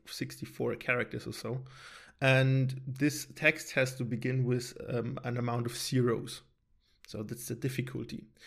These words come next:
And the idea is if, um, you are, um, equal likely to generate an output, so you cannot really predict what's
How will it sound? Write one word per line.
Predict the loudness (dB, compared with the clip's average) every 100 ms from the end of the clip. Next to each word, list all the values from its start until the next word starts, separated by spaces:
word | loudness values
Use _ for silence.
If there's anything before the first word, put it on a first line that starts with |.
| -20 -20 _
And | 0 6
the | 6
idea | 6 2 2
is | 4 2 0
if, | 0 0 -2 0
um, | 0 2 0 0
you | 0 2 4
are, | 4 4 2 0 -4
um, | -4 -2 -2 -4 -2
equal | -2 0 4 6
likely | 6 6 4 0 -4
to | -4 -2 0 2
generate | 2 4 6 4 4
an | 2 0
output, | 0 -2 -4 -4 -4 -10 _ _ _ _ _ _ _ _ _ -20 -8
so | -2
you | 0 0
cannot | 0 0 0
really | 0 0
predict | -2 0 -2 -2
what's | -4 -6